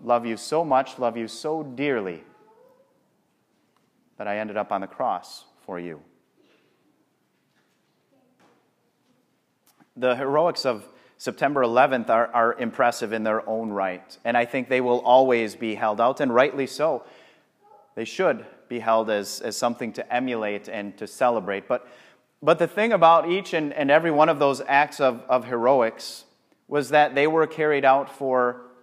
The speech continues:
for somebody else. Our Savior Jesus, our hero,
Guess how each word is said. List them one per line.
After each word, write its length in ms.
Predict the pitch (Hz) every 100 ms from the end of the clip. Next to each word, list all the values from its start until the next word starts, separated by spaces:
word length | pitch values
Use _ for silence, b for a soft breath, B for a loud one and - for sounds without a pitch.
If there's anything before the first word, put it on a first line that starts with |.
| _ _ _ _ _ _ _
for 120 | 127
somebody 400 | - 131 120 110
else. 520 | 107 98 - - - _ _ _ _ _ _ _ _ _ _ _ _ _ _ _ _ _ _ _ _ _ -
Our 100 | 113
Savior 420 | - 151 139 117
Jesus, 760 | 98 127 127 95 92 - - - _ _ _ _ _ _ _ _
our 160 | 104 120
hero, 520 | - 120 101 92 107